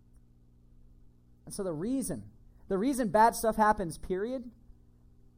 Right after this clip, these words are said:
is because of sin. Because of sin. So now that we know that, we're gonna move on to the next part of this question. Why do bad things happen to good people?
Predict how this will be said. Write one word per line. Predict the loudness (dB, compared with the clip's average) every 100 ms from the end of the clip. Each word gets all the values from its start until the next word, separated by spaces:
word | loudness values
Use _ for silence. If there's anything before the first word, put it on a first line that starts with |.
| -20 -20 -20 -20 -20 -20 -20 -18
is | -14
because | -12 -12
of | -12
sin. | -12 -12 -12 -16 -20 -20 -20 -20 -20 -20 -20 -20 -20 -20 -20 -20
Because | -16 -14
of | -12
sin. | -10 -12 -16 -20 -20 -20 -18 -18 -20 -20 -18 -4
So | 4
now | 6 6
that | 6
we | 4
know | 4 6
that, | 8 6 4 -4
we're | -2
gonna | 0
move | 2 2
on | 0
to | -2
the | -4
next | -2 -4 -4
part | -4
of | -4
this | -6
question. | -8 -6 -10 -16 -18 -8
Why | 4 6 6
do |
bad | 6 4 4
things | -2 2
happen | 2 2 -2 -8 -16 -10
to | -8
good | -2 4 4 4 -2 -8 -6
people? | -6 -6 -10